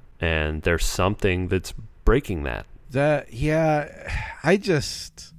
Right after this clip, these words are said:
Speaker 1: They're still having show-stopping bugs, and that's, that's the big issue, is it's not, it's not that, that it doesn't run well when it runs, it's that there's still showstoppers happening frequently that cause huge delays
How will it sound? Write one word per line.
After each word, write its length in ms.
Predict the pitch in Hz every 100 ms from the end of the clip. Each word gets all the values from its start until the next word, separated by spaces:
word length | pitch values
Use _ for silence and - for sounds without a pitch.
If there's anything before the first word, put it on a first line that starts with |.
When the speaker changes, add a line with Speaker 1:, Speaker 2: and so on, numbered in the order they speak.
| -
Speaker 1:
They're 120 | 113
still 240 | - 151 147
having 260 | 165 156
show-stopping 840 | 113 - 107 - - 101 - 85 78
bugs, 440 | 76 - - -
and 180 | 98 95
that's, 480 | 98 - - - - - - -
that's 280 | 101 - -
the 100 | 87
big 380 | - 82 76 -
issue, 380 | 76 - - - -
is 340 | 87 82 - - - - - -
it's 220 | - -
not, 420 | 104 101 110 113
it's 180 | 98 -
not 300 | 104 104 117
that, 260 | 127 117 113 - - - -
that 180 | 107 107
it 80 | 98
doesn't 300 | 110 104 101
run 240 | 107 101
well 240 | 92 104 101
when 120 | 98
it 40 | 78
runs, 520 | 107 165 113 87 80
it's 220 | 95 -
that 340 | - 98 - -
there's 240 | 95 -
still 380 | - 120 117 107
showstoppers 840 | - 120 117 98 82 - 82 78
happening 500 | - 90 82 80 78
frequently 840 | 76 - 120 113 - 85 76 73 76
that 200 | 85 -
cause 540 | 87 80 80 - -
huge 360 | - - 101 87
delays 600 | 104 85 73 73 80 -